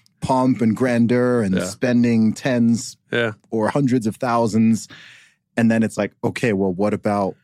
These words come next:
Speaker 1: what about the rest of it? And people
Speaker 2: Yeah.
Speaker 1: aren't thinking that. I mean, if you're spending only two hours a day
Speaker 2: Yeah.
Speaker 1: with a person, I'm like,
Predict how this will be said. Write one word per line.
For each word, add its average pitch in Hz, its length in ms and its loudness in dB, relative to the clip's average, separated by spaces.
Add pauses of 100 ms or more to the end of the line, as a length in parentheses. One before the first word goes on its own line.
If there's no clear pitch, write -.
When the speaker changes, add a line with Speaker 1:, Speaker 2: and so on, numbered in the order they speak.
(260)
Speaker 1:
what 107 140 -2
about 98 220 -2
the 87 100 -6
rest 95 420 -4
of 85 80 -2
it? 78 200 -6
And 85 200 -4
people 95 220 -2
Speaker 2:
Yeah. 95 60 0
Speaker 1:
aren't 87 140 -4
thinking 98 300 -2
that. 90 180 -2
I 98 60 -2
mean, 98 100 2
if 120 80 0
you're 117 80 -2
spending 104 260 -2
only 92 160 0
two 101 280 -4
hours 95 320 -4
a 76 40 -8
day 101 380 -2 (160)
Speaker 2:
Yeah. 107 220 -8 (240)
Speaker 1:
with 95 120 -4
a 87 60 -8
person, 123 320 -4
I'm 90 140 -2
like, 85 260 -4